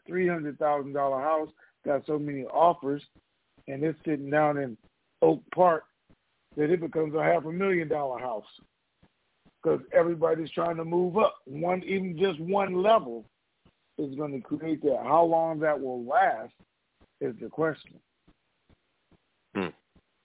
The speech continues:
Speaker 1: And then it goes
Speaker 2: Yeah.
Speaker 1: down. So.
Speaker 2: Yeah, it, it, it's, it's kind of a, I don't know, it's kind of a tricky situation the way I see it because, I mean, everybody wants to go out and, and, and purchase something with this new,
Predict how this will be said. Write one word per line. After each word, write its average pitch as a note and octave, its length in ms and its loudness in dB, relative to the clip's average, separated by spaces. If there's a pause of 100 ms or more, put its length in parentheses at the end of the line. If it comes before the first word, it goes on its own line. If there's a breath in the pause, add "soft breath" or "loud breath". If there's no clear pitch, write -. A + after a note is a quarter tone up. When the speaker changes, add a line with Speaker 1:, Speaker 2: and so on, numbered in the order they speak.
(340)
Speaker 1:
And - 420 -10
then C#3+ 180 -2
it B2 140 -10
goes B2+ 220 -2
Speaker 2:
Yeah. A#2+ 200 2
Speaker 1:
down. - 180 -12 (180)
So. G#2+ 280 -8 (1700)
Speaker 2:
Yeah, B2 180 -2
it, A2 260 -4
it, C3 140 -4
it's, D3 140 -6 (120)
it's D3 120 -10
kind F#3 200 0
of G#2+ 120 -2
a, F2+ 200 -8 (340)
I B2+ 140 -2
don't G#2+ 120 -4
know, E2+ 140 -12
it's F2 100 -20
kind D#3+ 120 -6
of F2 60 -8
a D#2 40 -16 (100)
tricky C3+ 300 -8
situation G#2+ 600 -8
the E2+ 40 -16
way G2 200 -6
I A2 140 -2 (120)
see F2 140 -4
it F2 120 -8
because, E2+ 320 -12 (440 soft breath)
I A2+ 60 -6
mean, G#2 300 -4 (800)
everybody D3+ 460 -2
wants B2 240 -6
to - 60 -18
go A2 220 -4
out G#2+ 200 0
and, F2+ 340 -14
and, F2 140 -14 (100)
and E2 140 -18 (100)
purchase C3+ 380 -8 (120)
something F#2 560 -10 (220)
with G#2+ 220 -12
this F#2+ 200 -12
new, F#2+ 420 -10